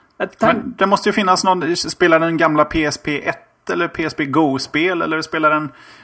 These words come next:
Speaker 2: eh, N G P-spelen eller ska den här bara köra P S ett-spel?
Speaker 1: Nej, nej, nej, nej, nej. Alltså, den kan köra P S ett-spel och det är väl det de trycker på som en feature på den.
Speaker 2: Men det
Speaker 1: Men
Speaker 2: kommer komma specifika spel för den här mobilen?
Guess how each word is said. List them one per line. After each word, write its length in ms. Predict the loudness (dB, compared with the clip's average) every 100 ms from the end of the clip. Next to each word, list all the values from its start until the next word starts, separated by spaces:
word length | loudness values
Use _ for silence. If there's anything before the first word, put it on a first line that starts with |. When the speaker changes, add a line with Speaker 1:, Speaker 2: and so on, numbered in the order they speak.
| -20 -12
Speaker 2:
eh, 720 | -8 -6 -4 -4 -4 -4 -2
N 160 | -2
G 100 | -2
P-spelen 760 | 0 0 0 0 0 0 0 2
eller 340 | 2 2 -2
ska 240 | -8 -4 -2
den 100 | 0
här 80 | 0
bara 500 | 0 -2 0 -2 -4 -14 _ _
köra 320 | -2 2 2
P 260 | 0 -2 -4
S 200 | -4 -6
ett-spel? 760 | -8 -8 -12 -10 -8 -8 -10 -16 _ _ _ -20 -4
Speaker 1:
Nej, 200 | 0 2
nej, 100 | 0
nej, 80 | -2 -4
nej, 140 | -4
nej. 80 | -8 -14 -10
Alltså, 220 | -6 -4 -4
den 340 | -4 -4 -4
kan 460 | 0 0 0 -6 -6
köra 280 | -2 -2
P 220 | -2 -4 -4
S 140 | -4
ett-spel 480 | -10 -6 -2 -2 -4
och 80 | -2
det 80 | -2
är 20 |
väl 180 | 0 0
det 140 | -2
de 140 | -2
trycker 400 | -6 -6 -6 -10
på 160 | -8 -8
som 180 | -4 -6
en 80 | -4
feature 440 | -4 -4 -2 -2
på 180 | -2 -4
den. 160 | -6 -10 -20 -8
Speaker 2:
Men 120 | 0 2
det 60 |
Speaker 1:
Men 40 | 2
Speaker 2:
kommer 140 | 2
komma 240 | 2 2 2
specifika 600 | 0 -4 -2 -4 -2 -4
spel 260 | -2 -4
för 140 | -2 -2
den 120 | 0
här 160 | 0
mobilen? 460 | -2 -4 -2 -2